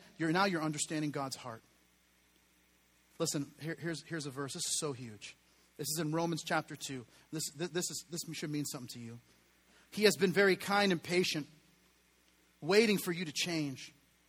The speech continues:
But you think nothing of his kindness." And here's, this is awesome. "But perhaps you do not know that God is so kind to you so that you will change your hearts and lives."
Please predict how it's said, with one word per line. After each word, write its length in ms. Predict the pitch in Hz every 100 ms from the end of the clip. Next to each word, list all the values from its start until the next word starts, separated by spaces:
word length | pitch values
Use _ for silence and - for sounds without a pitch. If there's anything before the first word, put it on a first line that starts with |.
| _ _ -
But 100 | 156
you 80 |
think 240 | 151 185 143
nothing 320 | 165 185 208
of 60 | 170
his 100 | -
kindness." 460 | - 190 160 143
And 80 | 131
here's, 200 | 175 147 - - -
this 200 | - 147
is 140 | 147
awesome. 360 | 135 127 - 120 - _ _ _ _ _
"But 100 | 170
perhaps 480 | - 160 202 233 226
you 80 | 190
do 140 | 175
not 240 | 185 175 160
know 200 | 180 170
that 220 | 151 135
God 240 | 170 185
is 240 | 156 - -
so 260 | 190 214 214
kind 460 | - 175 175 185
to 120 | - 131
you 340 | 110 110 101 - _ _ _ _ _ _ _ _ _ _ -
so 180 | -
that 180 | 151 139
you 140 | 143 190
will 140 | 139
change 520 | - 170 165 175 151
your 140 | 127 117
hearts 560 | - 147 160 - - - _ _ _ _ _ _ _ - -
and 160 | 127 113
lives." 440 | 104 98 - -